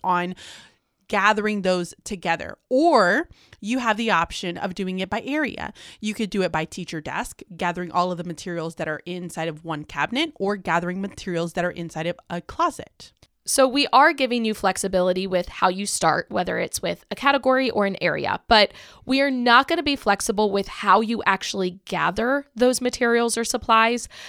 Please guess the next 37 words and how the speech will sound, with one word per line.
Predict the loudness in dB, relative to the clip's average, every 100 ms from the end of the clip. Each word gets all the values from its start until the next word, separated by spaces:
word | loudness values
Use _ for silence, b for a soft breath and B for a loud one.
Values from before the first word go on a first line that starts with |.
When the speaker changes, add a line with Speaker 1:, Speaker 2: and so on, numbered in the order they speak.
| B
Speaker 2:
because | -2 0 -2 0
we | 0
want | 2 4 4 4
you | -2
to | -2 -4
clear | -6 -8 -2 2 2 2
the | 0 0
area | 0 2 2 2
out | 4 4 4 -4
completely. | -6 -6 -8 -4 -2 -2 -4 -8 -10 B B 2
That | 2
means | 2 -2 -2
you | -6
take | -2 -4 -4 _
everything | -2 0 0 0 0
out | 0
of |
the | -2
cabinet, | -2 0 0 -4 -10 -2
or | 0
you | 0 -2
take | -4 -4 0
everything | 2 2 -2 0 2
out | 2
of | 2
the | 0
closet, | 4 6 6 2 -2 B B B
or | 2
you | 2
gather | 2 4 4 2 0
one | 2 2 2
hundred | 0 0 2 0 0
percent | 0 2 2 2
of | 2 2
your | 0
teacher | -2 -4 -2
supplies | -2 0 2 4 2